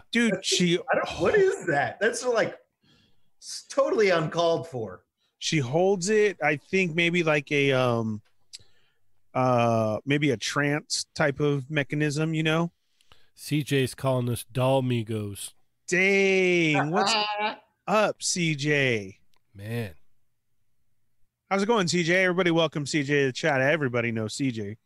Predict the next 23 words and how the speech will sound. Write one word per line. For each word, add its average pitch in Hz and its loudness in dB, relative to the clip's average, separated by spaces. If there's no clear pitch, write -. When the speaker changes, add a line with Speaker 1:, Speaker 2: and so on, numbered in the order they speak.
Speaker 3:
The 117 -6
man, 117 -2
the 110 -6
myth, 113 -6
the 117 -10
legend. 113 -8
Speaker 1:
Absolutely. 131 -4
Speaker 3:
The, 98 -14
the 101 -14
number 117 -6
one 113 -8
stunner. 120 -8
Speaker 1:
Thanks 147 -2
for 160 -2
hopping 147 -2
on 160 -2
with 135 -8
us 113 -6
tonight. 110 -12
Speaker 3:
Yeah. 120 -18
So, 180 -2
Mezco 196 -2
Bishop. 190 0